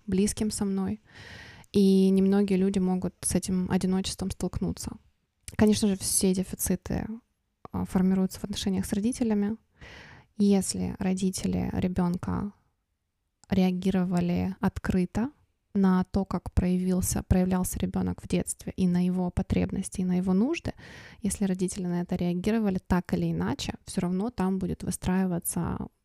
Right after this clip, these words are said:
определённое взаимодействие, которое достаточно открытое. Если, например, происходило какое-то игнорирование, если родителям всегда некогда, или они не воспринимают ребёнка или его нужды как то, что,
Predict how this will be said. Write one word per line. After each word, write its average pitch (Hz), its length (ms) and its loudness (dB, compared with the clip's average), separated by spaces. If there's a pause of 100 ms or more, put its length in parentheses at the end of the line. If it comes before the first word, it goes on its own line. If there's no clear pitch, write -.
(200)
определённое 185 960 0
взаимодействие, 185 800 0
которое 190 400 0
достаточно 180 640 0
открытое. - 480 -2 (1120)
Если, 226 380 4
например, 185 480 2
происходило 180 720 0
какое-то 220 400 0
игнорирование, 175 800 0
если 190 280 -4
родителям 175 800 0 (120)
всегда 170 400 2
некогда, 170 760 0
или 165 200 0 (140)
они 175 380 0
не 175 220 0
воспринимают 180 520 -2
ребёнка 175 640 -2
или 175 180 -2 (100)
его 175 160 -2
нужды 180 360 -2
как - 200 -6
то, - 160 -6
что, 190 420 -6